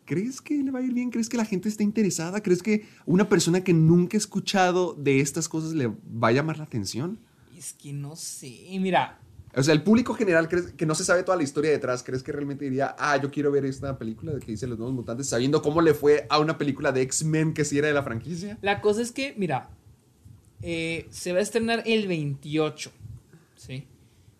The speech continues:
Speaker 2: Una semana antes se estrena Bill y Ted.
Speaker 1: Ah, eh, Face the Music.
Speaker 2: Ajá, y dos semanas antes del estreno de New Mutants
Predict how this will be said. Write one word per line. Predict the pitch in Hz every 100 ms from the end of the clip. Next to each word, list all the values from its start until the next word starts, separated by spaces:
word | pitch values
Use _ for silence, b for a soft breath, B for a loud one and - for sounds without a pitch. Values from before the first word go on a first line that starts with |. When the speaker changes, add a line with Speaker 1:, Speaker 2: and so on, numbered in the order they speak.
| -
Speaker 2:
Una | 180 226 294
semana | 233 196 190 196
antes | 190 185 220 233 -
se | -
estrena | 160 156 147 156
Bill | 151 147 147
y |
Ted. | 143 175 170 - _ _ _ _ _ _ _ - -
Speaker 1:
Ah, | 123 143 - -
eh, | 147 135
Face | 135 147
the | 151
Music. | 160 147 117 - -
Speaker 2:
Ajá, | 135 143 127 -
y | 190 180
dos | 190 240 254
semanas | 277 254 240 240 233
antes | 208 208 208 208 156
del | 143 139
estreno | 135 - 147 160 190
de | 196 190 165 139 127 127 127 123 - - - -
New | 156 165
Mutants | 180 180 190 214 -